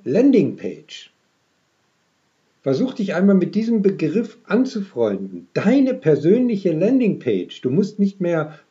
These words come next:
eine eigene Webseite haben und, äh, dort eventuell sogar noch mal eine separate Landingpage für deine Karrieregeschichte, äh, darstellen, sondern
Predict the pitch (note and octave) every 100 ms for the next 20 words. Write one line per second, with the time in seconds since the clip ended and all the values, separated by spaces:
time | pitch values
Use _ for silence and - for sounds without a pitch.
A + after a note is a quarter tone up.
0 | - D3 D3+ C#3+ E3+ F#3+ D3+ D#3 F#3+ -
1 | F3 E3 E3 E3 D3+ D#3+ E3 D#3+ E3+ E3
2 | - _ _ D3 C#3 C#3+ C#3+ D3 C#3+ C#3+
3 | E3 F#3 D3 D3 E3 E3+ D3 D3 D#3 D3+
4 | D3 C#3 D3+ D3+ D#3 D3 D3 B2+ D3 D3
5 | C3+ C3 C#3 C#3+ D#3 C#3+ - E3+ C4 B3
6 | F#3+ - C3 D#3+ G3+ - _ _ _ _
7 | - D3+ D3+ D#3 D3+ B2+ C#3 D#3 D3+ C3+
8 | C3 A3+ C#4+ G#3 C3+ - C#3 B2 - -
9 | A#2+ A2+ G2 - A#2+ G2+ G2 G#2+ D3 E3
10 | - F#3 F#3+ G3 G3 - G#2 D3+ G3+ A#3
11 | A#3+ B3+ C4+